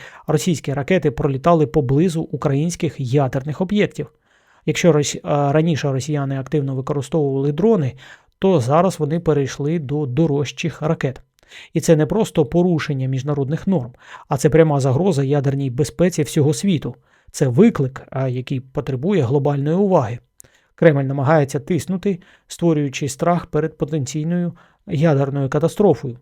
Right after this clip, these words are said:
Тому Україні потрібно ще більше підтримки в протиповітряній обороні, ну і рішучі дії від, е, магате. А тим часом в Європейському Союзі підписують Берлінську декларацію.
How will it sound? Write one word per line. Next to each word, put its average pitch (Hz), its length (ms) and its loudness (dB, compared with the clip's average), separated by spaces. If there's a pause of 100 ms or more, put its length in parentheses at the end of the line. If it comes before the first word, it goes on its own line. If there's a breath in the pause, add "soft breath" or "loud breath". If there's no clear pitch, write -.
(320 loud breath)
Тому 214 220 4
Україні 165 440 2
потрібно 151 440 -2
ще - 200 -4
більше 143 360 -4
підтримки 151 800 -2 (240 loud breath)
в - 120 -20
протиповітряній 139 920 -2
обороні, 147 720 -4
ну 190 200 0
і 196 120 2
рішучі 160 440 -2
дії 151 360 -2
від, 131 420 -6
е, 120 380 -6 (280)
магате. 139 640 -2 (1080)
А 147 280 6
тим 151 180 2
часом 160 420 4
в 131 40 0
Європейському 151 600 2
Союзі 156 400 2
підписують 165 560 0
Берлінську 151 560 0
декларацію. 147 680 2